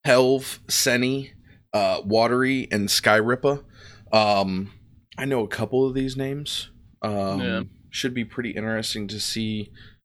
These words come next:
Speaker 1: what they do coming up. I think we got a little bit of them, uh, down in the E U portion of the quick play. So,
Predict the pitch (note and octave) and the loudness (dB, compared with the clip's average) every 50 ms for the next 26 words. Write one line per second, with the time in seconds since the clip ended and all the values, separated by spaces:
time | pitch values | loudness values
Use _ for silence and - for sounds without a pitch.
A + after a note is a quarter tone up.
0 | _ _ - G#3 A2+ - - - G2+ G2+ G#2+ G#2 G2+ G#2 F#2 F2+ G2 G#2 G#2 G2+ | _ _ -4 -2 -2 -2 -2 -4 -6 -4 -2 -2 -2 -4 -6 -6 -6 -6 -6 -8
1 | - - - A2+ G#2 G2+ G2 F#2 - - A2 A2 - - G#2+ A2 - D3+ D3+ - | -8 -8 -8 -6 -4 -4 -4 -6 -6 -6 -8 -8 -8 -12 -14 -12 -12 -14 -12 -12
2 | B2 A#2+ A2+ G2+ F#2 F2+ F#2 F#2 F#2 F#2 G#2+ A#2+ A#2 G#2 F#2+ A2 - - - - | -10 -8 -6 -6 -6 -6 -8 -10 -6 -6 -4 -4 -4 -4 -4 -4 -6 -6 -6 -6
3 | F2 F2 E2 E2 E2 F#2 F2+ F2 F2 F2+ F2+ F2 F2+ F#2 F#2+ - - - - - | -8 -10 -8 -10 -10 -10 -8 -6 -6 -6 -6 -6 -6 -6 -8 -10 -16 -20 -20 -20
4 | _ _ _ _ _ _ _ _ _ _ _ _ _ _ _ _ _ _ _ _ | _ _ _ _ _ _ _ _ _ _ _ _ _ _ _ _ _ _ _ _
5 | _ _ _ _ - F#2 F#2+ F2 F2 E2+ E2 - - - - - - - - - | _ _ _ _ -8 -6 -4 -4 -4 -4 -6 -8 -8 -8 -8 -8 -8 -8 -10 -10
6 | - G#2 G2+ - G#2+ G2 G2+ G#2 G#2 G2+ D#2 - G2+ G2+ G2 G2 G2 F#2 F#2+ F#2+ | -12 -10 -6 -4 -2 -2 -2 -2 -2 -4 -4 -2 -2 -2 -2 -2 -2 -4 -4 -4
7 | F#2 F2 C#2+ - G2+ G2+ G2+ F#2+ G#2 A2 G2 - - - G#2+ G2 F#2+ - - G#2 | -6 -6 -6 -6 -6 -4 -4 -4 -4 -6 -6 -8 -6 -4 -2 -2 -2 -4 -6 -6
8 | F#2 E2 D#2+ - - - - G#2 G2+ - - - - - - - - - - - | -6 -8 -10 -14 -16 -6 -4 -4 -4 -4 -6 -10 -10 -8 -8 -10 -10 -10 -12 -12
9 | - - | -12 -14